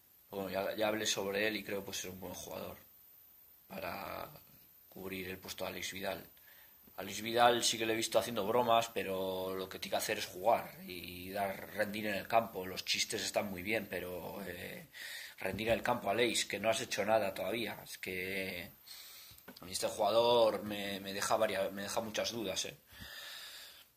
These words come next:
No sé. Está muy bien los chistes, pero hay que esforzarse también.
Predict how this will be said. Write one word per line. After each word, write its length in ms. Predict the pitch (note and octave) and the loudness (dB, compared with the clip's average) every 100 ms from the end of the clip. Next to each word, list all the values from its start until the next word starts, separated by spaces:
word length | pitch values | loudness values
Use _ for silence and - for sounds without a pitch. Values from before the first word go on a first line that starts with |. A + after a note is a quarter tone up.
| - - - - - - | -20 -18 -16 -18 -20 -20
No 160 | G2 F#2+ | -10 -4
sé. 260 | - G2 - - _ _ _ _ _ _ _ _ _ _ | -4 -4 -10 -20 _ _ _ _ _ _ _ _ _ _
Está 160 | - G#2 | -12 -8
muy 140 | G#2 | -6
bien 100 | G2+ | -4
los 160 | G2+ - | -4 -2
chistes, 400 | - A2 - A#2+ | 0 0 0 -2
pero 640 | - F#2+ F#2+ F#2+ F#2 F2+ | 0 0 0 -4 -6 -6
hay 140 | F#2+ G2+ | -6 -6
que 380 | - G2 G#2 G2+ | -6 -4 -2 -4
esforzarse 600 | - F#2+ - A2+ - - | -4 -4 2 4 4 0
también. 380 | F#2+ A2+ G2+ | -6 -6 -6